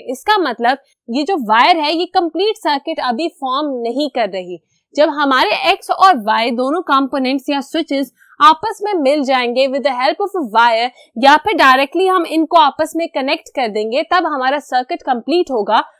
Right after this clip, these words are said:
और यहाँ पे जो लैंप है वो लाइट कर जाएगा। Why? Because जो बैटरी है वो करंट को फ्लो करवाएगी और पूरा फ्लो एक ही डायरेक्शन में होगा। You know that the direction of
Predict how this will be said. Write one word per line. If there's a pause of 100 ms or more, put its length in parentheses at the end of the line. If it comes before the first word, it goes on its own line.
(160)
और
यहाँ
पे
जो
लैंप
है
वो (180)
लाइट
कर
जाएगा।
Why? (380)
Because
जो
बैटरी
है
वो (340)
करंट
को
फ्लो
करवाएगी (320)
और
पूरा
फ्लो
एक
ही
डायरेक्शन
में
होगा।
You
know (140)
that
the (140)
direction
of